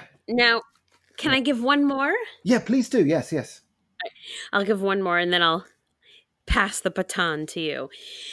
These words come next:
Speaker 1: Now, this one is a sentence that deals with homophones, words that, uh, sound the same but have different meanings. But I love this.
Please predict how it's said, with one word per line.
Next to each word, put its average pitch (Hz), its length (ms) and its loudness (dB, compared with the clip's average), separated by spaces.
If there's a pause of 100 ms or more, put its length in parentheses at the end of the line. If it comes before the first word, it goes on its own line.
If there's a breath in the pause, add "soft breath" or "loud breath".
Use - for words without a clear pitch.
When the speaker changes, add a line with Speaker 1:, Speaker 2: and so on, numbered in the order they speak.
(120 loud breath)
Speaker 1:
Now, 254 240 2
this 339 440 0
one 320 380 4
is 214 800 2 (100)
a 185 80 -10
sentence 226 460 -4
that 202 180 -2
deals 196 300 -4
with 180 220 -6
homophones, 160 960 -4 (440 loud breath)
words 196 420 0
that, 175 280 0 (100)
uh, 156 180 0
sound 202 360 2
the 196 60 -2
same 160 340 -4
but 156 140 -8
have 160 220 -6
different 170 300 -6
meanings. 170 720 -2 (760)
But 196 240 2 (200)
I 208 140 0
love 214 280 2
this. 151 220 -6